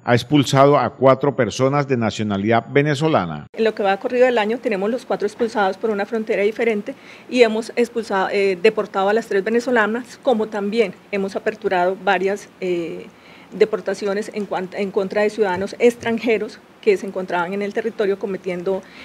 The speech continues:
Speaker 2: eh, actos, eh, contrarios como situaciones, por estar situa-, en situación irregular en el territorio. Yo creo que comentarles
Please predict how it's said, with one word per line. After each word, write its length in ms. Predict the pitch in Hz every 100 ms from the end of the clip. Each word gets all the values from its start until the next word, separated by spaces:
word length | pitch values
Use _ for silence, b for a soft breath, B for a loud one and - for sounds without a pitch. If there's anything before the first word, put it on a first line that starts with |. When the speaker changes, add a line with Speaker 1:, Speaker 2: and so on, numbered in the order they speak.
| B -
Speaker 2:
eh, 120 | 190
actos, 500 | 208 196 - 202 196 -
eh, 400 | 202 185 180 160 - -
contrarios 560 | - 208 208 185 185 -
como 200 | 226 202
situaciones, 680 | 196 180 185 185 190 208 208 - 233
por 140 | - 208
estar 200 | 202 190
situa-, 300 | 240 208 208
en 80 | 226
situación 500 | - 220 196 196 196
irregular 460 | 240 214 196 180 175
en 80 | 202
el 100 | 196
territorio. 460 | 156 160 190 175
Yo 100 | 170
creo 160 | 220 233
que 80 | -
comentarles 680 | 277 247 240 233 214 247